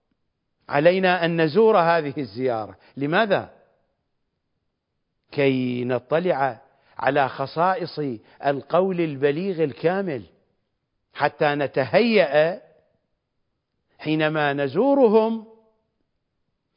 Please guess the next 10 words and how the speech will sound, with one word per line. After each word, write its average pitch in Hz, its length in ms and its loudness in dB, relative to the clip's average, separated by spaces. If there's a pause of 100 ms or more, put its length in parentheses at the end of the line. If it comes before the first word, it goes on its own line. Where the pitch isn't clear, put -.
(160)
كيف 208 420 0 (500)
سنخاطبهم. 135 1080 -6 (640)
ألا 135 260 2
لا 170 160 2
خير 190 520 0
في - 400 -12
قراءة 143 840 -2 (1000)
ليس 127 280 -6
فيها 127 400 -4
تدبر؟ 110 640 -10